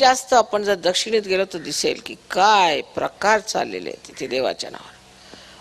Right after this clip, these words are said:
अरे, काय हे करता तुम्ही देवाच्या नावावर? कशाला हे ढोंग करता? बाईचे केस कापायचे,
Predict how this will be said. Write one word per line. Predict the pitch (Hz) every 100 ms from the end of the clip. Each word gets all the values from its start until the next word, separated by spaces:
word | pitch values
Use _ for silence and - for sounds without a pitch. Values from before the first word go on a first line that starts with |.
| - -
अरे, | 185
काय | 190 196 220 254
हे | 240
करता | - 202 190 190
तुम्ही | 190 190 202
देवाच्या | 196 151 156 165
नावावर? | 170 156 160 - - - - - - - - - - - - - - - - - - - - - -
कशाला | - - 320 339
हे | 320 277 262
ढोंग | 196 196 233 226
करता? | 196 175 147 - - - - - - - - - - - - - - - - - - - - - - - - - - - - -
बाईचे | 170 202 220
केस | 208 190 196 -
कापायचे, | 180 175 175 175 175 160